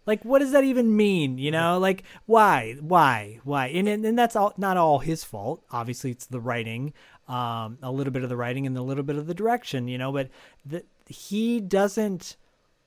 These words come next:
he doesn't come across as strongly as he should. And, um, which is a bummer.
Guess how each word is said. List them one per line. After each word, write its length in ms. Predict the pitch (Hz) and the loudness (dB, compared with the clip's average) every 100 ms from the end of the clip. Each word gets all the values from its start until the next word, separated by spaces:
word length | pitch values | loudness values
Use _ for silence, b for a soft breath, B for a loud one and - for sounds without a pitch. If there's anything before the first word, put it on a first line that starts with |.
| _ _ _ | _ _ _
he 280 | - - 214 | -20 -12 -2
doesn't 240 | 247 269 | -2 -2
come 200 | 254 220 | -4 -6
across 500 | 233 - 196 190 202 | -6 -6 -4 -4 -4
as 80 | 143 | -8
strongly 640 | - - 170 170 175 160 151 | -8 -10 -2 0 0 -4 -6
as 200 | 131 - | -8 -8
he 120 | 120 | -10
should. 640 | - - 139 123 107 104 - b b - | -10 -8 -6 -6 -8 -12 -18 b b -14
And, 640 | 117 131 131 127 127 123 - - | -8 -4 -4 -4 -6 -10 -16 -12
um, 520 | 131 127 127 127 127 - | -8 -6 -6 -8 -12 -10
which 260 | 143 147 170 | -8 -6 -6
is 200 | 156 - | -10 -6
a 80 | 156 | -4
bummer. 560 | 135 151 147 113 110 | 2 2 2 -2 -8